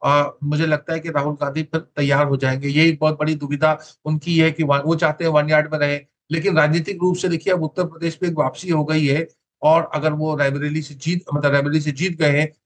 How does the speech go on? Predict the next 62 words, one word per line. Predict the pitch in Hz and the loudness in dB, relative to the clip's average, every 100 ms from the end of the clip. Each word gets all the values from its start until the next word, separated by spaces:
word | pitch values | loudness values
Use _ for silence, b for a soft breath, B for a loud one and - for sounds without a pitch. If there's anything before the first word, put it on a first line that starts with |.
| - | 2
तो | 196 | 2
अब | 190 | 4
उनका | 180 165 175 | 2 0 0
एक | 180 | -2
सेंस | - 185 180 | -2 -4 -2
होता | 156 156 | -4 -2
है | 143 151 | 0 -2
कि | 185 | -2
अस्सी | 160 151 175 | -4 -4 -8
सीटों | 175 170 170 | -6 -4 -4
को | 175 | -4
प्रभावित | 156 156 156 160 | -4 2 2 0
करने | - 160 | -2 -2
के | 165 | -2
लिए | 175 170 | -2 -2
उत्तर | 202 | 0
प्रदेश | 180 180 185 180 | -2 0 0 -2
में | 175 | -2
रहे, | 170 160 b b - | -2 -4 b b 0
वन | 165 185 | 2 2
यार्ड | 185 | 0
क्यों | - 185 | -2 0
जाए? | 175 | 2
वन | 151 156 | 2 0
यार्ड | 170 | -2
में | 175 | -4
तो | 170 | -6
कोई | 180 190 | -2 -2
भी | 190 | -2
चुनाव | - 185 | -2 0
लड़के | 180 170 180 | 0 -4 -6
जीत | 165 156 | -8 -2
जाएगा | 156 143 135 131 _ _ _ _ - | 2 2 0 -10 _ _ _ _ 0
by | 151 | 2
election | 151 151 143 | 2 0 -6
में। | 135 - _ _ _ _ _ _ _ - | -10 -14 _ _ _ _ _ _ _ -6
तो | 208 | -2
ये | 214 | 0
सारे | 202 220 | 2 2
प्रश्न | 220 - 202 208 - | 0 -2 -2 0 0
हैं | 190 196 240 - _ - | 2 2 2 -6 _ -10
जिसका | 160 - 170 - 147 | -6 -2 -2 -2 2
मेरा, | 151 185 190 156 | 4 6 4 2
मैं | 180 | 0
तो | 185 | 2
उत्तर | 185 185 | 0 0
दे | 175 170 | -2 -4
सकता | 185 - | -6 -2
हूँ, | 208 | 0
लेकिन | 185 202 175 | 0 -4 -4
असल | 147 151 | -4 -4
तो | 196 190 | -4 -2
उत्तर | 180 185 | -2 0
देने | 165 175 165 | -2 -4 -4
के | 175 | -4
पात्र | 170 156 170 | 0 0 0
जो | 160 160 | 0 2
है, | |
वो | 175 | 2
राहुल | 170 143 147 | 0 0 -2
गांधी | 135 127 123 | -6 -8 -12
है। | 107 | -20